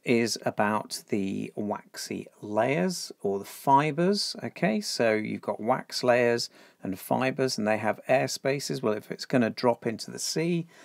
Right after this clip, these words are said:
then it's going to stop the coconut from sinking.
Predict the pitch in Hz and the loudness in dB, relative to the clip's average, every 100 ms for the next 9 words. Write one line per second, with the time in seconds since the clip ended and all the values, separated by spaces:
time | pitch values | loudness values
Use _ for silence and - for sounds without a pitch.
0 | - _ 117 104 104 - _ _ - 104 | -20 _ -4 -2 -4 -8 _ _ -10 -10
1 | - 117 110 107 - - 104 104 - - | -4 -2 0 -2 -6 -6 -6 -6 -8 0
2 | 117 - - - - 117 110 - - 123 | 0 0 -4 -18 -6 -2 -2 -4 -2 0
3 | 107 - 110 - - - 110 117 - - | 0 -2 -8 -8 -6 0 0 0 -6 -2
4 | 202 202 - 92 98 | 0 0 -2 -6 -6